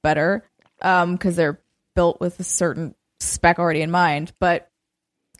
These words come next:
theoretically, you would still get better performance out of these games. Um, and, I mean, it would be nice, but again, backwards compatibility is always one of those things that people want to have as, like, some sort of weird safety net,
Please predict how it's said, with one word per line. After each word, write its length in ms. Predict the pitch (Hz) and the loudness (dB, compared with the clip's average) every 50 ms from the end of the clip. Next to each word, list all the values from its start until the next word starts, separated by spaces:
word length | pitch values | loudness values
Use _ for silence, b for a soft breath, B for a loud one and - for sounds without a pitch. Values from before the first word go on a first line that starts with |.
| _ _ _ _ | _ _ _ _
theoretically, 720 | 220 214 202 180 165 175 180 208 208 202 - 175 160 156 | 0 2 4 4 4 4 4 2 0 -2 -2 -2 -2 -2
you 100 | 156 160 | -2 -2
would 160 | 160 160 156 | -4 -4 -6
still 240 | - - - 160 151 | -8 -6 -4 -4 -2
get 180 | 151 151 - - | 0 -2 -2 2
better 200 | - 156 151 147 | 2 2 2 0
performance 600 | - - 180 - _ 165 170 156 139 147 185 - | -2 -8 -10 -6 _ -2 -2 0 -2 -4 -2 -2
out 120 | - 139 | -2 -2
of 80 | 147 - | -2 -4
these 180 | - - 196 | -4 -6 -6
games. 560 | - - 156 147 120 92 - 180 196 190 - _ _ _ _ _ _ _ _ _ _ _ _ _ _ - | -2 0 2 2 2 0 0 -2 -4 -6 -10 _ _ _ _ _ _ _ _ _ _ _ _ _ _ -4
Um, 480 | 165 170 156 147 139 135 147 185 180 180 _ _ _ _ _ _ _ _ _ - | -2 0 0 0 0 -2 -6 -10 -12 -12 _ _ _ _ _ _ _ _ _ -2
and, 200 | 226 240 226 - | -2 -2 0 0
I 80 | - 247 | 2 2
mean, 180 | 269 294 285 | 2 2 2
it 140 | 269 - 262 | 2 2 2
would 160 | 262 277 269 | 0 0 -2
be 120 | 220 240 220 | -2 -2 0
nice, 340 | 233 262 254 208 185 - - | 2 2 2 2 0 -2 -2
but 260 | - 202 190 - - - | -2 -2 -2 -2 0 -4
again, 560 | 196 214 - 233 233 220 214 202 202 196 208 _ _ _ _ _ _ _ _ _ _ _ | -4 0 0 0 2 2 2 0 0 -2 -4 _ _ _ _ _ _ _ _ _ _ _
backwards 360 | 233 254 311 - 415 359 - | 0 0 2 0 0 -2 0
compatibility 640 | - 339 - 285 294 277 247 247 254 247 254 262 | -2 0 2 2 2 0 2 2 2 2 2 2
is 100 | 247 233 | 0 0
always 260 | - - 226 226 226 | 2 2 2 2 2
one 140 | 220 233 226 | 2 0 0
of 80 | 226 214 | 2 2
those 240 | 208 208 202 208 - | 2 2 2 0 -2
things 480 | _ 196 190 190 202 208 214 220 - | _ 0 0 2 2 0 -2 -2 2
that 180 | - 190 - - | 0 0 0 0
people 400 | - - 220 202 - 226 202 196 | -4 -4 -4 -2 0 0 0 0
want 340 | 190 180 185 196 196 185 190 | -2 0 0 0 0 0 -2
to 160 | - 233 214 | -2 -2 -2
have 380 | 202 190 185 175 165 180 202 | -2 0 0 2 2 2 2
as, 160 | 202 196 196 - | 0 -2 0 0
like, 140 | 185 185 | 0 0
some 160 | - - 208 214 | 0 -2 -4 -2
sort 160 | - 214 202 | 0 0 -2
of 180 | 202 196 175 | 0 -2 0
weird 300 | 175 180 180 185 185 180 | 0 2 2 2 0 0
safety 480 | - - - 170 175 185 - 254 247 247 | -2 -2 0 0 0 0 0 -2 0 2
net, 280 | 254 262 277 294 277 | 2 2 2 0 0